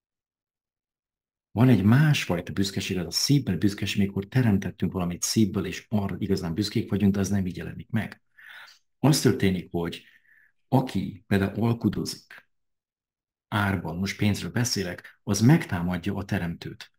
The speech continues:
Azt az egyént egy mikroverzióban, aki teremtett. Teremtett értéket. És ez onnan jön, mert az ember annyira értéktelen, hogy csak az értéktelen árny és az értéktelen ego támadja azt, aki értéket hoz.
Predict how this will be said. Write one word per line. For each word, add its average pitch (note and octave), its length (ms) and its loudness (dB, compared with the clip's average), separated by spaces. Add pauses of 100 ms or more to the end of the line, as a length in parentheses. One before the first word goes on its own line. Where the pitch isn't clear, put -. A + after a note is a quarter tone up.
(160)
Azt - 420 -2
az - 240 -2
egyént F#2+ 460 2
egy G2 140 2
mikroverzióban, G2 1040 2
aki - 180 -6
teremtett. G2 640 -4 (1500)
Teremtett G2+ 680 0
értéket. - 640 -6 (200)
És - 220 0
ez G2+ 120 4
onnan D3+ 220 10
jön, G#2+ 120 8
mert A2+ 120 6
az G2+ 120 0
ember A2+ 200 6
annyira B2+ 320 8
értéktelen, A2+ 1200 0 (400)
hogy A2 140 2
csak D3 260 4
az G#2 220 0
értéktelen A2 920 4
árny A#2+ 400 4
és G#2 200 2
az G2 160 -2
értéktelen G2+ 800 2
ego G#2 460 0
támadja G#2+ 600 4
azt, A2+ 300 -4
aki G#2 240 -4
értéket G2 680 -2
hoz. - 520 -4